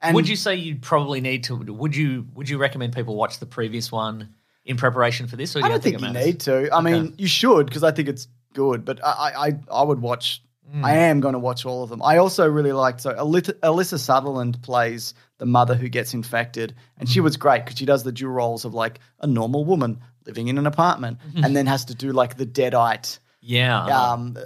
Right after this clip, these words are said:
Speaker 1: infection kind of situation.
Speaker 2: The,
Speaker 1: And
Speaker 2: the Exorcist style,
Speaker 1: Yeah, and,
Speaker 2: uh,
Speaker 1: like, the, the, the physical, physicality of that and all that
Speaker 2: Mm,
Speaker 1: works
Speaker 2: mm-hmm.
Speaker 1: really, really well. So apparently the Necronomicon in this is the third one.
Speaker 2: Okay.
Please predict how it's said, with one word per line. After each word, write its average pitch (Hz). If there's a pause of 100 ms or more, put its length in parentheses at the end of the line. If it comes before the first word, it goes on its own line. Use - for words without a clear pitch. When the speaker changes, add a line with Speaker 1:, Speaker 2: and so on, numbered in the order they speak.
Speaker 1:
infection 143
kind 123
of 120
situation. 123
Speaker 2:
The, 123
Speaker 1:
And 120
Speaker 2:
the 127
Exorcist 123
style, -
Speaker 1:
Yeah, 147
and, 131
Speaker 2:
uh, 143
Speaker 1:
like, 139
the, 135 (180)
the, 135 (120)
the 131
physical, 123 (260)
physicality 120
of 113
that 117
and 123
all 113
that 117
Speaker 2:
Mm, 147
Speaker 1:
works 117
Speaker 2:
mm-hmm. 123 (280)
Speaker 1:
really, 127
really 123
well. 120
So 180
apparently 269
the 196
Necronomicon 147
in 120
this 120
is 127
the 131
third 143
one. 107
Speaker 2:
Okay. 127